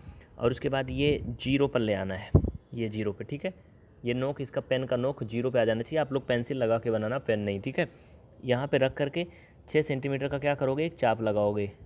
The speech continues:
ओके, ये मैंने लगा दिया। उधर का भुजा पाँच है, इसलिए थोड़ा देखो इधर जगह थोड़ा कम पड़ेगी, इसलिए यहाँ तक थोड़ा लंबा लगा देना। आप पेंसिल से लगाना, बाद में मिटा देना।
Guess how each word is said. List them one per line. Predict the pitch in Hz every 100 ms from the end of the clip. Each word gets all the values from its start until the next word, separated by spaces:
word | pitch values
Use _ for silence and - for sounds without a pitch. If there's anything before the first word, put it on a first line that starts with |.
| - -
ओके, | 123 165 175 - - - -
ये | 131
मैंने | 135
लगा | 131 107
दिया। | 101 107 104 101 - - - - 127
उधर | 127
का | 143 156
भुजा | 139 151
पाँच | 139 139 -
है, | 151
इसलिए | 135 143
थोड़ा | 139 139 135 - -
देखो | 123 143 131 -
इधर | 123 135 139
जगह | 131 127
थोड़ा | 143 135 135
कम | 131 117
पड़ेगी, | 107 107
इसलिए | 123 - 143
यहाँ | 127 123
तक | 127
थोड़ा | 123 131
लंबा | 120 117
लगा | 117 107 107
देना। | 110 117
आप | -
पेंसिल | 120 120 156
से | -
लगाना, | - - 156
बाद | 131
में | 131
मिटा | - 107
देना। | 101 101 143